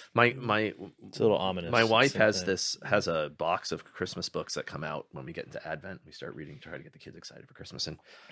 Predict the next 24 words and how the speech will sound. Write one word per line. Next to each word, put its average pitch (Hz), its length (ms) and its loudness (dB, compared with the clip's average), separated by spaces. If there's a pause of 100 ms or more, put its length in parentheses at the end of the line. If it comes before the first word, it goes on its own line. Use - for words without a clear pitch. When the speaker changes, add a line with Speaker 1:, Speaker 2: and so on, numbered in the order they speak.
(160)
Speaker 1:
there's 85 200 -2
one 92 120 -2
of 92 80 0
them 82 140 -4
that 78 180 -4
is 80 140 -10
really, 82 500 -6 (120)
really 76 460 -10
cheesy, - 420 -10
but - 160 -10
I 87 180 -8 (100)
really 76 360 -8
enjoy, 73 440 -10
which - 200 -10
is, - 180 -6 (760)
um, 50 300 -8 (600)
it's 85 160 -8
a, - 200 -8
it's - 120 -10
a 73 40 -6
story 87 340 0
about 76 200 -2
the - 180 -12
animals 78 600 -6